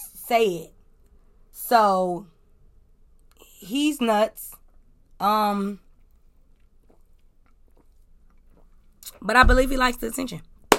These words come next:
I, he likes the attention he's getting. He's probably getting more followers, you know? Like, all kind of things are probably happening because of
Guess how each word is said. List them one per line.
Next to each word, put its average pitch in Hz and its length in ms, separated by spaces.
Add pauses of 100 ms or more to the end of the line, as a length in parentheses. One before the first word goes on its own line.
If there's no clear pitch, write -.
(840)
I, 196 180
he 233 160
likes 208 220
the 240 80
attention 233 320
he's 226 180
getting. 214 360 (1040)
He's 247 200
probably 233 280
getting 196 200
more 190 260
followers, 214 720 (1200)
you 185 200
know? 196 280 (600)
Like, 208 200
all 233 160
kind 269 180
of 247 60
things 233 200
are 202 40
probably 202 280
happening 156 500
because 185 460
of 175 420